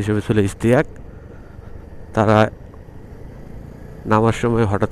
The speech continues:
করে ডিস্ক লক হয়ে যায় এবং গাড়ি কন্ট্রোল না করতে পারে খাদে পড়ার উপক্রম হয়ে গেছিল প্রায়। কোনো মতো গাড়ি কন্ট্রোল করে তারা রক্ষা পাইছে।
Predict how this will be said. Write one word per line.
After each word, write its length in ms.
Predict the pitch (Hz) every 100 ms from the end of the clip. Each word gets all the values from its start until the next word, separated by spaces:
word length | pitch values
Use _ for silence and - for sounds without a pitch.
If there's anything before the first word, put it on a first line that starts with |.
| -
করে 180 | 110 107 107 - - - - - - 95
ডিস্ক 200 | 110 - 98
লক 140 | 107 120 104
হয়ে 160 | 98 95
যায় 160 | 95 - - - - - - - - - - - 104
এবং 220 | 101 107 101 104
গাড়ি 220 | 104 107 110 107 -
কন্ট্রোল 260 | 110 113 110 110
না 60 | 107 113
করতে 200 | - 113
পারে 200 | 127 110 107 - - - - - - - - - - - - - -
খাদে 240 | 113 117 110
পড়ার 260 | 117 120 123 110
উপক্রম 360 | - 104 113 104
হয়ে 120 | 101 92
গেছিল 240 | 92 90 92
প্রায়। 180 | 92 90 - - - - - - - - - - - - - - -
কোনো 160 | 117 117
মতো 140 | 113 123 110
গাড়ি 140 | 113 104
কন্ট্রোল 240 | 104 113 107
করে 120 | 107 107
তারা 140 | 107 101
রক্ষা 180 | - 104
পাইছে। 280 | 98 -